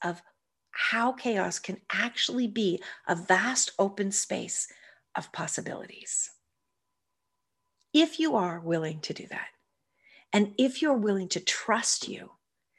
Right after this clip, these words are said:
and to trust your business and have your businesses back, like, for real, have your businesses back.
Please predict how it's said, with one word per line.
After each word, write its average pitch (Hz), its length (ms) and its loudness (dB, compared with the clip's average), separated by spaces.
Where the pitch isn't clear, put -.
and 202 160 2
to 196 120 -4
trust - 520 2
your 202 80 -2
business 151 380 -2
and 190 120 -2
have 262 300 0
your 302 80 4
businesses 220 560 2
back, - 320 -2
like, - 280 8
for 262 240 8
real, 226 600 8
have 170 160 6
your 180 80 10
businesses 160 480 0
back. - 320 0